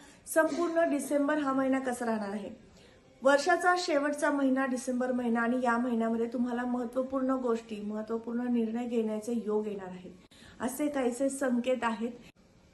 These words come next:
या माध्यमातून तुम्हाला सांगू इच्छिते की कुठलाही निर्णय घेण्याची वेळ तुमच्यावर जरी आली तरी सुद्धा तुम्ही ती सक्षमपणे पेलणार आहात, त्या माध्यमातून जाणार आहात.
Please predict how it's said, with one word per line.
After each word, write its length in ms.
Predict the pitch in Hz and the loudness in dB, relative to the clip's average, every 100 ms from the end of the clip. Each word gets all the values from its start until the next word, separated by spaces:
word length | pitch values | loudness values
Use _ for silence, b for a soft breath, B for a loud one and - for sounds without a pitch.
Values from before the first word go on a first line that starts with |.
| - | -6
या 140 | 262 | 0
माध्यमातून 600 | 302 285 247 285 294 311 302 | 4 4 4 0 0 -2 -4
तुम्हाला 260 | 285 285 | 0 2
सांगू 320 | 285 277 247 254 | 2 -2 -2 -4
इच्छिते 280 | 247 240 | -4 -6
की 120 | 214 240 | -6 -6
कुठलाही 460 | - 233 247 254 | -8 -6 2 2
निर्णय 360 | 294 247 220 240 | 4 2 2 0
घेण्याची 440 | 240 220 220 247 | 0 0 -2 -4
वेळ 240 | 240 220 233 - - | -2 0 -2 -4 -8
तुमच्यावर 400 | 226 214 220 220 | -6 -2 -2 -2
जरी 280 | 226 220 226 - | -2 -2 -4 -4
आली 340 | 226 240 196 B B B - | -2 -2 -4 B B B -4
तरी 160 | 254 285 | -2 -2
सुद्धा 320 | 294 277 294 | -4 -6 -6
तुम्ही 220 | 285 262 262 | -2 -2 -2
ती 80 | |
सक्षमपणे 720 | 277 262 254 - 294 277 262 254 | -4 -6 -6 -4 -2 0 0 0
पेलणार 440 | 247 226 226 240 | 0 0 0 0
आहात, 280 | 240 233 285 - B B - | -2 -6 -8 -10 B B 0
त्या 120 | 240 | 2
माध्यमातून 640 | 233 220 233 233 233 262 | 2 0 0 0 0 -2
जाणार 360 | 247 214 202 202 | 0 -2 -4 -10
आहात. 180 | 196 | -10